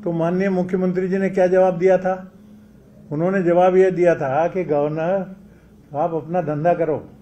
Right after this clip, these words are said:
मैं साढ़े तीन करोड़ लोगों को रिप्रेजेंट करता हूँ, हैं, आपकी बात का कोई जवाब आप नहीं देता, क्यों?"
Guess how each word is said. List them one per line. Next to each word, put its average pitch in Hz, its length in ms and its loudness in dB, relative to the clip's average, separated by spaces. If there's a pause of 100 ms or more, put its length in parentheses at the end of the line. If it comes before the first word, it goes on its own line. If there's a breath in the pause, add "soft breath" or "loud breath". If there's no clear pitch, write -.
(1300)
मैं 190 400 2
साढ़े 175 380 0
तीन 180 340 -6
करोड़ 190 280 0
लोगों 180 260 0
को 185 100 0
रिप्रेजेंट 175 500 0
करता 151 280 -2
हूँ, 107 260 -10 (1300)
हैं, 175 220 -2
आपकी 156 280 -2
बात 165 260 2
का 180 80 2
कोई 170 200 0
जवाब 170 340 2
आप 175 180 2
नहीं 175 180 -4
देता, 156 260 -4 (420)
क्यों?" 208 180 -2